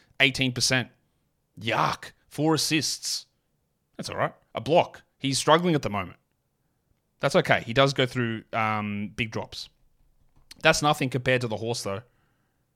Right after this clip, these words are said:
Five points, twenty-six minutes, nine percent shooting.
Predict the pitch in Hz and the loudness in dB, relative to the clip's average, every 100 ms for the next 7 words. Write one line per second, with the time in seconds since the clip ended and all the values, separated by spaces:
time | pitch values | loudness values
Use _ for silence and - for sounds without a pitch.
0 | _ _ _ - 131 147 - 143 139 - | _ _ _ -2 4 4 4 0 0 -2
1 | - - - 131 131 135 120 127 127 123 | -4 -6 -4 -2 0 0 0 0 0 0
2 | - - 117 120 131 139 135 143 135 127 | -4 -4 -4 0 2 2 2 0 0 0
3 | 135 131 131 | 0 0 -2